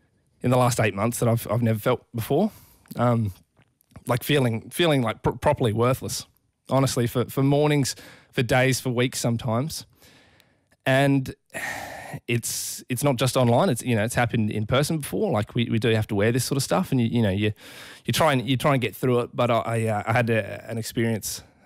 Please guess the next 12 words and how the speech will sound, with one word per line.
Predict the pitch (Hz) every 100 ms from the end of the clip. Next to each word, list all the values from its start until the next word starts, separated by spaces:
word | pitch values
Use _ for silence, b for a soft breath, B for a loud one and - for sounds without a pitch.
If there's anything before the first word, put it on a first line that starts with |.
| -
uh, | 107 95 95 -
a | 107
few | - 120
months | 110 117 -
back. | 98 98 - - - -
I | 110
was | 104 - - - _ _ -
twenty, | - 120 113
twenty | - 127
at | 117
the | 101
time, | 117 120